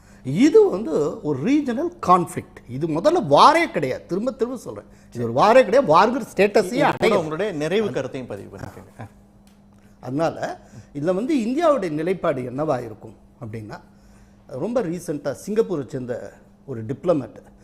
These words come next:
Speaker 1: கிஷோர் மெஹபூபானின்னு பேர், அவர் சொல்லியிருந்தார், எங்கேயாவது ஒரு தலைவர், ரஷ்யாவுக்கு போற தலைவர் ஒருத்தர் உக்ரைனுக்கும் போக முடியுமா?
Speaker 2: முடியுமா?
Speaker 1: அது சாத்தியம் நினைச்சிருக்கீங்களா?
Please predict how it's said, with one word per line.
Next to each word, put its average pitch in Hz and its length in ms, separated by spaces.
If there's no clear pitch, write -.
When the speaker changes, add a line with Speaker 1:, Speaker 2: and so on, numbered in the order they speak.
Speaker 1:
கிஷோர் 208 380
மெஹபூபானின்னு 131 720
பேர், 101 160
அவர் 117 280
சொல்லியிருந்தார், 139 520
எங்கேயாவது 233 600
ஒரு 151 200
தலைவர், 139 380
ரஷ்யாவுக்கு 277 800
போற 208 200
தலைவர் 170 500
ஒருத்தர் 127 340
உக்ரைனுக்கும் 262 580
போக 170 220
முடியுமா? 120 320
Speaker 2:
முடியுமா? 110 280
Speaker 1:
அது 165 100
சாத்தியம் 226 500
நினைச்சிருக்கீங்களா? 123 680